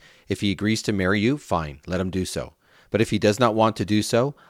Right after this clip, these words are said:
I promise, as surely as the Lord lives, to marry you. Sleep here until morning." So she slept beside him until morning. She woke up while it was still dark.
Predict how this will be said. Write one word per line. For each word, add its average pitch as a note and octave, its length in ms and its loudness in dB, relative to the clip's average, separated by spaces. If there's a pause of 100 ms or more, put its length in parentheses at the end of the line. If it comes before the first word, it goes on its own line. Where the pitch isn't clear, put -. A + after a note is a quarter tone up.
I F#2 100 -2
promise, G#2 480 0
as - 180 -6
surely A2+ 340 0
as G#2 120 0
the G2 100 -2
Lord G2+ 240 0
lives, F#2 320 -2
to - 80 -6
marry F2+ 320 -2
you. D2 200 -10 (500)
Sleep - 360 -4
here F2+ 340 0
until F#2 300 -6
morning." D#2 440 -8 (360)
So A2+ 240 2
she A2+ 200 -6
slept - 300 -2
beside F2+ 320 -2
him F2 120 -4
until F2 280 -4
morning. D2 380 -10 (300)
She - 160 -6
woke G2+ 260 4
up B2+ 200 2
while G#2 140 4
it A2+ 80 0
was G2 100 -6
still A#2+ 220 0
dark. D#2 380 -4